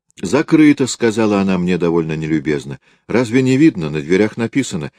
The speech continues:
до семи тридцати". "Ничего", — сказал я. "Я только книжки посмотрю". "Завтра посмотришь". "Завтра я, может, уеду. Я хотел сегодня тут кое-что посмотреть". "Ну, посмотри", — согласилась она.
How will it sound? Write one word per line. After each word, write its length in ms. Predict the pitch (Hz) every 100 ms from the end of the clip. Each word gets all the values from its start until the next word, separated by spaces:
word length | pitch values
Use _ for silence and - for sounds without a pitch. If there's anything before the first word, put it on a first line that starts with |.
| _
до 100 | 76
семи 300 | - 82 78
тридцати". 640 | - 78 - - - 73 - _ _ _ _ _ _ -
"Ничего", — 440 | 127 - 123 95
сказал 400 | - - 76 78
я. 200 | 71 67 _ _ _ _ _ _
"Я 120 | 101
только 280 | 104 110 123
книжки 380 | - 131 104 -
посмотрю". 540 | - - 73 - - _ _ _ 87
"Завтра 420 | 90 113 - 98
посмотришь". 640 | 98 - 87 80 76 - _ _ _ _ _ -
"Завтра 480 | 69 85 85 82 82
я, 160 | 80
может, 300 | 82 80 -
уеду. 420 | 78 82 92 65 _ _ _ _ _ _ _
Я 160 | 80
хотел 380 | - 85 90 82
сегодня 500 | - 82 82 117 92
тут 180 | 80 73
кое-что 460 | - 76 69 - -
посмотреть". 640 | - 82 73 - - _ _ _ _ _ _ _ _ _ _ 65
"Ну, 120 | 110
посмотри", — 640 | - - 147 - 80 85 _ _ _ _ _
согласилась 680 | - 76 76 71 - 69 -
она. 300 | 73 67